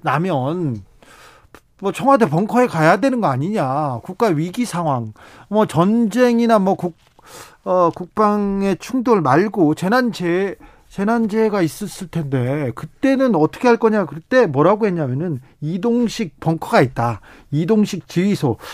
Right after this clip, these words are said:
국가 지도 통신 차량이 이렇게 간다. 집 앞에 따라간다." 그런 얘기가 있었어요.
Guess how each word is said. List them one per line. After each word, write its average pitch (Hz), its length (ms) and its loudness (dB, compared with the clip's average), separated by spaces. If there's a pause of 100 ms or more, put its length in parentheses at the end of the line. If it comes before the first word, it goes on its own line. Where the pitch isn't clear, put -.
국가 202 320 2
지도 185 280 -2
통신 226 420 0
차량이 175 400 -2
이렇게 160 600 2
간다. 147 580 0 (360)
집 - 180 -6
앞에 175 260 2
따라간다." 185 520 0
그런 262 320 0
얘기가 190 300 0
있었어요. 135 720 0